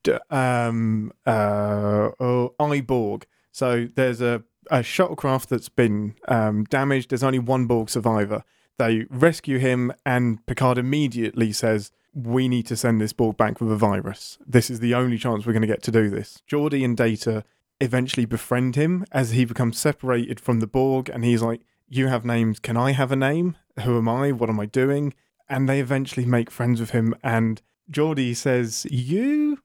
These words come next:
what should your name be? You, you." And then he just says, "Hugh?" And it is so sweet. Um, and Picard gets pissed. They're like, "You named the Borg?" "Yeah, sorry, boss. We kinda named the Borg."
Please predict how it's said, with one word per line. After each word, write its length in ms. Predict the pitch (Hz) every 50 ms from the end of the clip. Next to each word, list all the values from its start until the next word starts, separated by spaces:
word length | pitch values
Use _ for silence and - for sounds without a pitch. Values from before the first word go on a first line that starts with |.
| _ _ _ _ _ _ - - _
what 160 | - 170 -
should 160 | - - 131
your 200 | 123 123 113 113
name 280 | 107 107 110 113 113 104
be? 300 | 104 107 107 101 104 120 -
You, 680 | 147 135 131 147 165 185 196 202 202 202 202 202 196 - -
you." 560 | - 147 139 147 147 143 143 147 151 151 151 - - _ _ _ _ _ -
And 200 | 156 151 151 151
then 160 | 156 160 156
he 160 | 143 170 185
just 300 | 170 - 190 185 - -
says, 240 | - 185 170 165 - _ _ _
"Hugh?" 460 | _ _ _ _ 160 160 190 247 339 - _ _ _ _ _ _
And 180 | - 147 139 147
it 120 | 143 135
is 160 | 139 131 123 -
so 800 | - - - - - - 135 127 127 123 120 120 117 117 113 - -
sweet. 800 | - - - - - 120 113 113 113 113 110 101 - - _ - -
Um, 220 | 151 131 127 143
and 160 | 147 139 123 -
Picard 440 | 123 - - 135 147 156 147 135
gets 300 | - 127 - - - - - _ _ _
pissed. 540 | - - 147 120 107 - - - - - -
They're 100 | 131 123
like, 140 | 123 123 - _ _ _ _ _
"You 180 | - 127 131 131
named 500 | 135 127 131 135 143 151 165 165 - - _ _ -
the 140 | 135 135 131
Borg?" 480 | 110 - 135 120 123 143 175 190 185 - _ _ _
"Yeah, 480 | - 123 123 120 123 117 110 113 110 107 -
sorry, 380 | - - - 120 117 110 107
boss. 320 | 104 - 104 101 - - -
We 80 | 117
kinda 280 | 117 - 127 117 110 113
named 280 | 113 110 113 113 104 98
the 60 | 107
Borg." 400 | 101 117 113 110 110 113 -